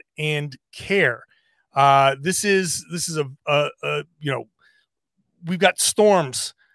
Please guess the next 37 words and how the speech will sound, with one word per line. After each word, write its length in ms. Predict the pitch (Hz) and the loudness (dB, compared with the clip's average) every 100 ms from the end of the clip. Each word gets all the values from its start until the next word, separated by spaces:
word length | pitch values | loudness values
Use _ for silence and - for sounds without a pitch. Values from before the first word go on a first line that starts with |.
| _ - | _ -6
uh, 420 | 143 131 127 131 135 135 - | 0 2 2 0 -10 -16 0
going 240 | 175 175 | 2 2
crazy. 420 | - 202 202 160 | 0 -2 0 -2
We 140 | 117 131 | -8 -8
just 240 | 143 147 | -8 -6
watched 480 | 151 165 165 - - _ _ _ | 2 4 4 2 -8 _ _ _
in 160 | 160 160 | -4 -2
New 180 | 160 170 | -2 -2
England 460 | 175 165 160 143 127 | -2 -2 -2 -4 -12
just 320 | 135 135 - _ | -14 -14 -14 _
flooding 720 | - - - 214 214 175 147 | -20 -18 -2 4 4 4 0
and 80 | 143 | 0
all 120 | 165 | 0
of 60 | 156 | 4
that 220 | 170 180 | 4 4
stuff. 260 | - 139 - | 0 -2 -2
You 80 | |
don't 220 | 175 269 175 | -2 -2 0
know 180 | 208 | 2
when 240 | 190 160 180 | 2 0 -4
you're 80 | 175 | -2
gonna 160 | 165 | -4
get 160 | 139 - | -6 -10
caught 320 | - 208 165 _ _ _ - | 2 4 4 _ _ _ -6
in 120 | 160 | -4
a 60 | |
spot 360 | 151 - 185 165 | -4 2 2 4
where 120 | 147 | 0
maybe 180 | 165 180 | -2 -2
you 140 | 175 | -6
can't 240 | 196 214 220 | -6 -6 -6
even 240 | 208 202 | -6 -6
get 180 | 165 220 - | -4 -6 0
out 400 | 170 269 - - - _ - | 4 4 2 -10 -12 _ 2
of 160 | 160 135 | 2 4
the 140 | 147 | 2
house 400 | 131 135 - - | 4 0 -2 -12